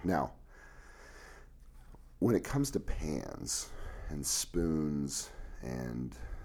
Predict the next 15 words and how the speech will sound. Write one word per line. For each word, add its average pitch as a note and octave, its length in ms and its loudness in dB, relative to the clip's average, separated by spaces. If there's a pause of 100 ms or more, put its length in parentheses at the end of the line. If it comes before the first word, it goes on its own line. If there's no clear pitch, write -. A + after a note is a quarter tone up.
(100)
scoops - 800 2
and C2 420 -2 (580)
ladles E2+ 480 6
and G2 80 4
everything F#2+ 400 2
else D#2+ 240 0
that - 140 -4
you're B1+ 120 -4
gonna B1 220 -2
need, A1+ 320 -4 (600)
a E2+ 60 4
lot F#2 220 10
of F#2 60 8
that, F2 260 4
again, D2+ 480 0